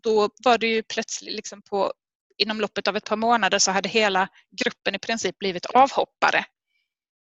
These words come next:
Om man ser utifrån forskning så är det, det är väldigt tydligt att det finns avhopparberättelser och det finns medlemsberättelser.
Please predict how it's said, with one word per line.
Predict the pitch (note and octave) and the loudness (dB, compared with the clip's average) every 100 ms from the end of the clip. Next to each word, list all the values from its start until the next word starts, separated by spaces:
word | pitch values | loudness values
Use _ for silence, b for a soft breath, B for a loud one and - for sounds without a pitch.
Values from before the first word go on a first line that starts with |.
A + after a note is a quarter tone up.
| - | -4
Om | A3 | 2
man | A3 | 2
ser | A3 A3+ G3+ | 4 4 4
utifrån | G3+ G#3+ G#3+ | 2 -2 -2
forskning | G#3 C4+ - - G3 | 0 0 -2 -4 -6
så | G#3 | -4
är | |
det, | G3+ F#3 - _ - | -4 -4 -14 _ -2
det | |
är | G#3 E3+ | -2 0
väldigt | A#3 A3 G#3 G#3 | 2 2 0 -2
tydligt | - A#3 G#3+ F#3 - - _ _ - | 0 0 0 -4 -6 -18 _ _ -4
att | G#3+ | -2
det | G#3+ | 0
finns | G3+ F#3+ - | -2 -4 0
avhopparberättelser | G#3 F#3+ G3 - F#3+ F#3+ G3 - G3 - F#3 | 0 0 -4 -4 -2 -2 -2 -2 0 0 0
och | F#3 | -4
det | |
finns | F3 F#3 - | -8 -12 -4
medlemsberättelser. | G3+ G3 F3+ D#3 - - - - - | -2 0 -4 -10 -10 -10 -10 -16 -16